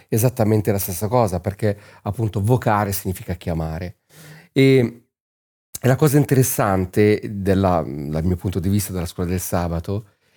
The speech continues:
è che la vocazione non è semplicemente una chiamata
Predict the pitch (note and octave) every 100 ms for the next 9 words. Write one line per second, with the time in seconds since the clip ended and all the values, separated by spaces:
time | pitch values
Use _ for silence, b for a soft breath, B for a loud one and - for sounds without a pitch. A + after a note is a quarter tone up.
0 | _ A#2+ A2+ C3 A#2+ - - A2 A#2 C3+
1 | C#3 - - - C3 A2+ A#2+ E3 - G#2
2 | F#2 F2 G2 G#2 A2+ - G2+ - A#2+ G2
3 | - F2+ G2+ G#2+ A2 A2+